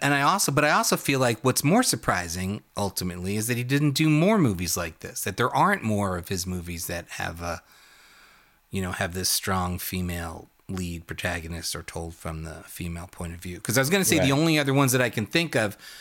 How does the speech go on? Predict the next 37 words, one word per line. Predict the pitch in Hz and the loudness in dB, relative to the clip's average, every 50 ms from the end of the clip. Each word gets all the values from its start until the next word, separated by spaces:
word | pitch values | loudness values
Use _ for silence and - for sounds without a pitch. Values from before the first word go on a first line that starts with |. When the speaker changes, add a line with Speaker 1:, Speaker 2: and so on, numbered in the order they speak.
| - - - - _ _ _ - | -20 -20 -20 -20 _ _ _ 2
Speaker 1:
Age | 131 143 147 135 139 | 2 2 4 4 2
of | 127 113 | 2 2
Innocence, | 131 127 127 120 - - - 127 120 120 117 113 - - - - - _ _ _ _ - - _ _ - | 2 2 2 2 2 2 2 2 2 2 2 2 2 0 0 -4 -8 _ _ _ _ -20 -20 _ _ -2
but | 110 104 98 - - - _ - | -2 -2 -2 -2 -6 -14 _ -6
I | - 107 | -4 -4
feel | 107 - - 107 | -2 -2 -2 0
like | 104 98 90 | 0 0 0
that's | 110 104 101 - 98 | 0 -2 -2 -2 -2
really | 98 101 95 95 | -2 0 0 0
more | 92 92 92 90 87 | 0 0 -2 -2 -4
Daniel | 82 92 90 90 87 87 85 | -4 -4 -4 -4 -4 -4 -6
Day-Lewis's | 82 90 87 85 85 87 87 87 85 - - - 113 | -6 -6 -6 -6 -6 -6 -6 -6 -4 -4 -2 0 2
Speaker 2:
Right. | 123 131 127 117 107 90 - - - _ _ _ | 4 4 4 4 2 0 -2 -6 -10 _ _ _
Speaker 1:
character's | - - 98 90 87 - - 87 82 | -6 -4 -4 -4 -4 -6 -6 -6 -4
movie. | 90 87 87 82 87 87 - - - - - | -4 -4 -4 -4 -6 -8 -8 -10 -12 -6 0
New | 123 127 | 2 4
York, | 135 143 156 165 185 180 170 | 6 6 6 6 4 2 2
New | 170 160 156 | 4 4 6
York, | 147 147 151 151 127 101 95 - - - - _ - - _ _ _ - | 6 6 6 6 4 2 0 -2 -8 -14 -18 _ -20 -20 _ _ _ -2
that's | 151 151 175 - - | 0 0 0 0 0
probably | - 170 165 147 139 117 | 0 2 2 2 2 2
the | 120 117 | 2 2
one | 117 113 113 113 | 2 2 2 2
where | 110 104 | 0 0
there's | 95 98 90 95 | 0 -2 -2 0
the | 92 87 | 0 0
strongest | - - 123 110 104 101 92 - - | 0 2 2 2 2 2 0 0 0
argument. | 110 92 85 80 82 78 78 - | 0 -2 -2 -4 -6 -10 -8 -4
That's | - 107 113 - - | -4 -2 -2 -4 -6
probably | - - 139 139 139 123 123 | -4 0 2 4 4 6 6
Speaker 2:
Yes. | 117 107 98 98 98 | 6 4 4 2 2
Speaker 1:
Liza | 101 101 107 107 95 98 | 2 2 2 2 2 0
Minnelli's | 98 98 95 95 101 98 98 98 98 95 95 | 0 0 0 0 0 0 0 -2 -2 -2 -2
movie, | 104 104 107 120 113 | -2 -2 -2 -2 -2
but | 113 139 135 | -2 -2 0
that's | - 190 196 190 - | 0 0 0 0 2
a, | 208 196 180 175 165 | 2 4 4 2 2